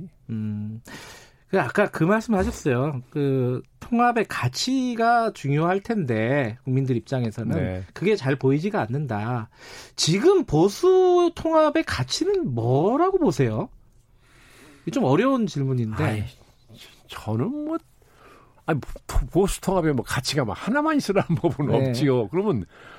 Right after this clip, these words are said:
Speaker 2: 그러면 한국 보-, 보수가
Speaker 1: 예.
Speaker 2: 그러면 정말 가장 중요하게, 예? 추구하고자 하는, 지키고자 하는 가치가 뭐냐 하는 거를 제시해
Speaker 1: 그렇죠.
Speaker 2: 줘야 되는데.
Speaker 1: 그거죠. 그건데 그게
Speaker 2: 자,
Speaker 1: 뭘까?
Speaker 2: 지금 뭐냐면
Speaker 1: 예.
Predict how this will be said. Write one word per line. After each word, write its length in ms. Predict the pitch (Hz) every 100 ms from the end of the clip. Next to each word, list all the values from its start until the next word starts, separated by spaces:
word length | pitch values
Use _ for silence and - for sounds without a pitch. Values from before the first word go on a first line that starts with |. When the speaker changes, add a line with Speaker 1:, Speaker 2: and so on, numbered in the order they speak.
| - - -
Speaker 2:
그러면 220 | 196 175
한국 480 | - 208 226 233 -
보-, 300 | 135 165 -
보수가 920 | - 147 156 160 127 107 107 92 -
Speaker 1:
예. 200 | 120 110 107 - - - - - - - - -
Speaker 2:
그러면 240 | - 175 151
정말 380 | - 123 202 196
가장 460 | - - - 214
중요하게, 800 | 170 139 185 190 185 165 147 92 - - - - _ _ _ _
예? 60 | 202 - _ _ _ _ -
추구하고자 680 | - 330 277 196 185 165
하는, 140 | 143 127
지키고자 500 | - 180 170 160 139
하는 120 | 131
가치가 400 | 123 113 - 123
뭐냐 400 | 113 107 107 92
하는 180 | 123 247
거를 260 | 269 262 226 -
제시해 160 | - 139
Speaker 1:
그렇죠. 260 | 165 131
Speaker 2:
줘야 100 | 120 110
되는데. 100 | 101
Speaker 1:
그거죠. 460 | 190 175 143 107
그건데 280 | 147 147 120
그게 240 | 117 190 185
Speaker 2:
자, 140 | 135
Speaker 1:
뭘까? 180 | 117 110
Speaker 2:
지금 240 | 165 214 196 127
뭐냐면 500 | 127 135 131 120 139
Speaker 1:
예. 200 | 247 101